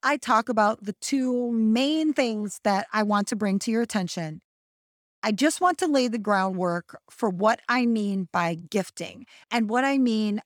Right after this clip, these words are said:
about giving things away. Because in the many <laughs> years that I have been an attorney now,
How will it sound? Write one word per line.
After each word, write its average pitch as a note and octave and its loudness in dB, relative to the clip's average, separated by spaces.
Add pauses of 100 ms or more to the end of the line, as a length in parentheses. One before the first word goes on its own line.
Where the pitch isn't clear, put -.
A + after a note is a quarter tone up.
about F#3 0
giving F#3 0
things E3+ -4
away. - -6 (1300)
Because C4 0 (320)
in A#3+ 2
the A3+ -2
many E4+ 2
<laughs> - -
years G#3 0
that G#3+ 2
I G#3+ 2
have A3+ 2
been G3+ 2
an G3 0
attorney G3 -2
now, B3 0